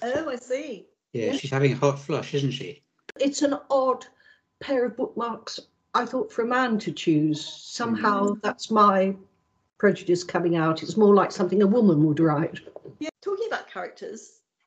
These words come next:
Speaker 1: which, did you have any favourite characters? Did you like the characters? Or did you not really like them at all?
Speaker 2: Well, I thought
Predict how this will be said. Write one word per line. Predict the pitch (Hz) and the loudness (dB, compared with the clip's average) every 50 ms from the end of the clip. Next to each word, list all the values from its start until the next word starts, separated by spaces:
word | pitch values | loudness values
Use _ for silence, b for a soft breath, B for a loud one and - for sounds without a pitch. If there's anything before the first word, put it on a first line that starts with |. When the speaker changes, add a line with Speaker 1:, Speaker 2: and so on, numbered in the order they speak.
| _ _ _ _ _ _ _ _ | _ _ _ _ _ _ _ _
Speaker 1:
which, | - 381 370 - - - - - | -10 -10 -10 -10 -12 -14 -14 -12
did | - 339 349 | -10 -8 -6
you | 370 381 381 | -6 -4 -4
have | 359 339 | -4 -4
any | 311 311 294 | -4 -6 -6
favourite | - - - 269 269 254 214 185 - - | -8 -8 -6 -6 -6 -6 -6 -8 -10 -10
characters? | - - - - - - 190 185 - | -12 -14 -14 -14 -12 -12 -14 -14 -12
Did | - 262 233 | -12 -12 -8
you | 285 294 262 277 277 | -6 -6 -6 -6 -4
like | 285 285 294 269 - - | -4 -2 -2 -4 -6 -10
the | 180 185 | -16 -18
characters? | - - - - - - _ - 170 - - - - - - - _ _ _ _ _ _ _ _ _ _ 233 | -18 -18 -18 -18 -18 -20 _ -16 -14 -14 -12 -14 -16 -20 -20 -20 _ _ _ _ _ _ _ _ _ _ -8
Or | 240 | -6
did | 240 269 262 240 254 | -6 -6 -8 -8 -8
you | 269 269 262 262 254 254 254 254 254 247 247 247 247 220 | -8 -8 -6 -6 -6 -6 -6 -6 -6 -8 -8 -8 -10 -6
not | 233 240 240 247 254 - - - 185 | -4 -4 -4 -4 -4 -6 -10 -10 -12
really | 180 165 165 165 | -12 -10 -10 -12
like | - - - - - - | -12 -10 -10 -12 -12 -12
them | 180 175 170 170 175 - _ _ _ _ _ _ _ _ | -10 -10 -10 -12 -14 -18 _ _ _ _ _ _ _ _
at | 202 190 - 214 | -16 -12 -10 -12
all? | - - - - _ _ _ _ _ _ _ _ _ _ _ _ _ _ _ _ _ _ _ _ _ _ | -12 -12 -12 -16 _ _ _ _ _ _ _ _ _ _ _ _ _ _ _ _ _ _ _ _ _ _
Speaker 2:
Well, | 160 135 123 | -6 -2 0
I | 151 156 | 0 -2
thought | 139 - 156 147 - - - | 0 -2 -2 -2 -2 -4 -10